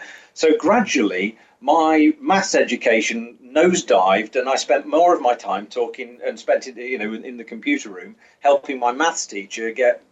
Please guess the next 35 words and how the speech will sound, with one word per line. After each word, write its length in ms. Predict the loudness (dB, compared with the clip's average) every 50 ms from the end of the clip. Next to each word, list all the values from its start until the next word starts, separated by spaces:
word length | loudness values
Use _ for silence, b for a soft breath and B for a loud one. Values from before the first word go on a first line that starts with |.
| _
prepped. 400 | 0 2 2 2 2 -2 _ -10
So 140 | -4 0 0
I 60 | 0
got 260 | 0 0 0 -2 -2 -2
to 100 | -6 -2
the 140 | 0 2
end 200 | 2 2 0 -2
of 120 | -4 -6 -6
my, 280 | -4 -2 -2 0 -2 0 0
uh, 160 | -2 -2 -2 -4 b b b b b -2
e-, 100 | -2 0 2
end 220 | 0 0 0 0
of 100 | -2 -2
my 200 | 0 0 2 2 2
A-levels 460 | 2 2 0 0 -2 -4 -6 -10 -8
and 140 | -8 -8 -4
completely 840 | -4 -4 -4 -4 -4 -2 2 2 4 4 4 2 0 -2 -6 -4 -4
messed 300 | -2 -4 -4 -4 -4 -4
them 120 | -4 -4 -4
all 240 | -2 -2 0 2
up. 240 | 2 2 0 -2 _ -16 _ _ -4
My 140 | -2 -2 -2
plan 340 | -2 0 0 0 0 2
was 160 | 0 0 -2 -2
to 100 | -4 -4
go 180 | -2 0 2
off 160 | 0 0 -2
and 120 | -4 -14 -10
do 140 | -10 -10 -10
computer 460 | -10 -16 -18 -14 -14 -12 -10 -8 -8
science 340 | -6 -6 -6 -8 -8 -10 -18
at 80 | -20
a 20 | -20
big 180 | -20 -20 _
university, 760 | _ -20 -20 -20 -20 -14 -14 -12 -12 -14 -18 -20 -20 -20 -20